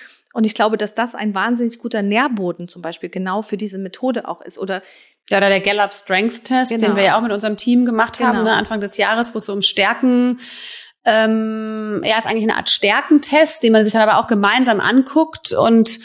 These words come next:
Speaker 2: dann auch so ein bisschen die Stärken abgleicht, aufeinander legt, übereinander legt und, ähm, also ich glaub, überhaupt den Raum dafür auch
Speaker 1: Ja,
Speaker 2: zu
Speaker 1: genau.
Speaker 2: geben, ne, für sowas. Also fängt's ja
Speaker 1: Und
Speaker 2: schon mal
Speaker 1: überhaupt
Speaker 2: an.
Speaker 1: erstmal rau-, aufzumachen, auch diesen Raum, dass man diese As-,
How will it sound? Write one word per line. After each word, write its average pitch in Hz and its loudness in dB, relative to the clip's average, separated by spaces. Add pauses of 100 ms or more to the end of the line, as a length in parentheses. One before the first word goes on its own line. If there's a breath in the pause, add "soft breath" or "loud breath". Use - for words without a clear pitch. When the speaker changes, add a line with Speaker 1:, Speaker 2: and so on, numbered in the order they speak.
(440 loud breath)
Speaker 2:
dann 220 2
auch 233 2
so 233 -4
ein 226 -2
bisschen 233 0
die 214 -2
Stärken 226 0
abgleicht, 247 0
aufeinander 233 0
legt, 226 0
übereinander 220 0
legt 208 0 (160)
und, 196 -2 (100)
ähm, 190 -2 (260)
also 202 -2
ich 214 -4
glaub, 233 -2
überhaupt 220 0
den 220 0
Raum 214 4
dafür 214 0
auch 160 -6
Speaker 1:
Ja, 220 0
Speaker 2:
zu 202 0
Speaker 1:
genau. 185 2
Speaker 2:
geben, 170 0
ne, 233 2
für 202 -6
sowas. 165 -2
Also - -6
fängt's 226 -4
ja 220 0
Speaker 1:
Und - 0
Speaker 2:
schon 233 2
mal 208 4
Speaker 1:
überhaupt 202 4
Speaker 2:
an. 226 2
Speaker 1:
erstmal 202 0
rau-, 202 2
aufzumachen, 202 -2
auch 175 -8
diesen 185 -8
Raum, 180 -4
dass 185 -6
man 185 -12
diese 185 -12
As-, - -10